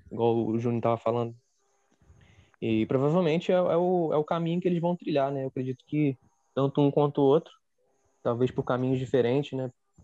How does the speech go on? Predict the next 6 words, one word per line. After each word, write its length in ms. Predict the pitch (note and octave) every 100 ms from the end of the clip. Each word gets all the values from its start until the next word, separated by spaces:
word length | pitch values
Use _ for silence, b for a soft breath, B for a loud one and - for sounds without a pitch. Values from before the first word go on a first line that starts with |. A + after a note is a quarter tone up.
| -
podem 680 | A#2+ C3 C#3 C#3+ C#3 B2 -
chegar 460 | - - B2 A#2+ B2+
a 40 |
fazer 300 | B2+ C3+ B2+
essa, 520 | C3 - C3+ C3 A#2 A#2+ _ _ _ _ _ _ _ _ _ _ -
essa, 720 | A2+ - A#2 A#2 A2 A2